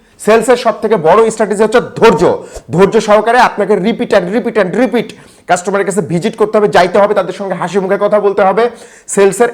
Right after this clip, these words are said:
এটাই সব থেকে বড় স্ট্র্যাটেজি। Believe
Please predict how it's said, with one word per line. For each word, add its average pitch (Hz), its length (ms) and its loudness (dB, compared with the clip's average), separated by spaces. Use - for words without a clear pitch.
এটাই 254 240 4
সব 208 200 -2
থেকে 180 120 -2
বড় 156 240 0
স্ট্র্যাটেজি। 180 580 -6
Believe 233 240 2